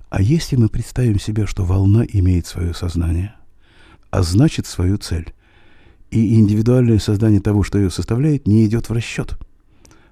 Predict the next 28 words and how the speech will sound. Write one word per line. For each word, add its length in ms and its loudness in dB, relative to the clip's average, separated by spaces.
Поэтому, 320 0
когда 340 0
нас 320 2
захватывает 760 -2
и 100 -2
несет 360 0
волна, 440 0
мы 140 2
перестаем 640 2
думать 320 2
о 40 -20
себе. 300 -12
Мы 140 4
становимся 600 2
частью 480 -4
чего-то 360 -2
невыразимо 580 0
большего 600 -4
и 100 -10
совершаем 560 -2
то, 180 -2
что 200 -2
обычный 340 -2
человек 380 -4
делать 340 -6
не 60 -2
в 40 -12
состоянии. 600 -6